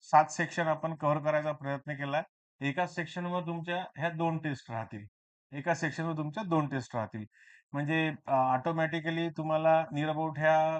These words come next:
अ, चौदा टेस्टमधून आपण जो एक ॲटिट्यूड आणि एक अप्रोच आम्हा-, आम्हाला तुम्हाला द्यायचा आहे,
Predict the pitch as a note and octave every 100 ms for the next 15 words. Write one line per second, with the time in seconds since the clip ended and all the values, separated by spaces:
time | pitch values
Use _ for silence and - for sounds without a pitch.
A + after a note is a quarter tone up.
0 | - C#3 C3 - D3 C#3+ D#3+ D#3+ D#3+ D#3
1 | D3+ C#3+ D3+ D3 D#3 D3+ C#3+ - D#3 D#3+
2 | - _ _ _ - B2 D#3 D#3 - B2+
3 | D3 D3 D#3+ D#3+ D#3+ D3+ C#3 B2+ D#3 C3+
4 | - _ - B2 C#3 D3 C#3+ B2+ C#3+ D3+
5 | C#3+ D3 D3 B2 B2 C3 E3 B2